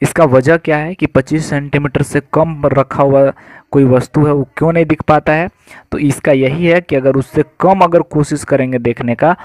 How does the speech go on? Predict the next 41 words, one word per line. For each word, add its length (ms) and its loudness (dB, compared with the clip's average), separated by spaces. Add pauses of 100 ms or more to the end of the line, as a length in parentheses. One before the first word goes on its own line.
(280)
तो 160 0
आँखों 400 -2
में 160 -2
के 160 -2
नेत्र 340 0
में 140 -4
जो 120 -2
है 120 -2
लेंस 440 0
जो 120 0
टंगा 320 0
रहता 260 0
है 100 -4 (360)
उस 200 -4
पे 160 0 (280)
ज़्यादा 380 2 (140)
तनाव 300 2
हो 100 0
जाता 300 0
है, 100 -6 (280)
इसके 300 0
वजह 240 2
से 140 -6
हमें 300 -2
क्या 160 0
दिखाई 320 -4
देगा? 280 0 (320)
धुंधला 560 -2
नज़र 260 -4
आता 240 -4
है। 120 -14 (440)
ठीक 160 -8
है, 120 -12 (560)
चलिए 160 4
आगे 160 2
बढ़ते 240 0
हैं 100 -4
क्वेश्चन 420 -2
नंबर 280 -2
नाइन 260 -4
पे। 180 -4